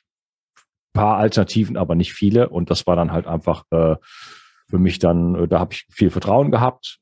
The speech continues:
Äh, das wird ja auch von anderen Leuten empfohlen, wie, weiß nicht, Dietrich Klinghardt, den ich mehrfach interviewt habe und solchen Leuten. Und, äh,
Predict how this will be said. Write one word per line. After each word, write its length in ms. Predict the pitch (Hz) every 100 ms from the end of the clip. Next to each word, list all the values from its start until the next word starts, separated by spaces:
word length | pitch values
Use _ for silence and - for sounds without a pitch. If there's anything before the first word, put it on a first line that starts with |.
| -
Äh, 260 | 92 90 - -
das 220 | 92 -
wird 140 | 101
ja 80 | 98
auch 120 | 95 -
von 120 | -
anderen 220 | 95 104
Leuten 180 | 101 95
empfohlen, 440 | 90 - 101 90
wie, 200 | 82 80
weiß 160 | - -
nicht, 180 | 73 -
Dietrich 240 | - 85 -
Klinghardt, 340 | 107 95 90
den 100 | 85
ich 80 | 82
mehrfach 240 | 90 - 90
interviewt 420 | 78 78 92 -
habe 260 | 80 82 80
und 100 | 76
solchen 260 | 82 -
Leuten. 320 | 80 78 80 - - - 123 -
Und, 340 | 95 87 - -
äh, 240 | 80 76